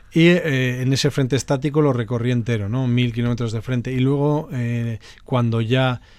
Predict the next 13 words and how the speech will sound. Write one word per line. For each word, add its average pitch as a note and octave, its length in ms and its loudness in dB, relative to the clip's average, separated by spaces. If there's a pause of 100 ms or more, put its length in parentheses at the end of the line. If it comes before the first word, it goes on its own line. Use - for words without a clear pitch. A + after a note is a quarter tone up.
(100)
se - 180 -4
produce A#2 380 -2
la A#2 100 0
ofensiva, A2+ 840 -2 (560)
eh, B2 320 -4
final B2+ 400 2
contra A2+ 260 -2
el A2+ 60 -2
Estado A#2 260 -2
Islámico, A#2+ 460 -2
entran B2+ 400 0
en A#2+ 80 2
Mosul, B2+ 480 0